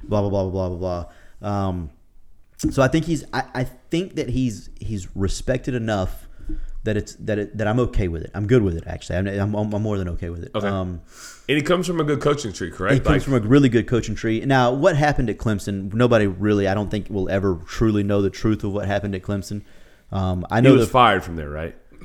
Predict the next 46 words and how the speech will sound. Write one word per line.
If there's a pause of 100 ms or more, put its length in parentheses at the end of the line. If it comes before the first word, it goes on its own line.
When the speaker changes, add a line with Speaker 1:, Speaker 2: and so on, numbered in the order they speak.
Speaker 1:
He
was, (500)
yes,
he
was
fired
from
there. (400)
Um, (180)
Speaker 2:
But
there's
some (200)
differing
story,
Speaker 1:
yeah,
there,
Speaker 2:
stories
as
Speaker 1:
there's,
Speaker 2:
to
why.
Speaker 1:
there's
smoke
that,
that
he,
uh,
he
punched
Dabo
in
the
face.
And
I,
I
said
this
last
week.
If
that,
if
that's
the
truth,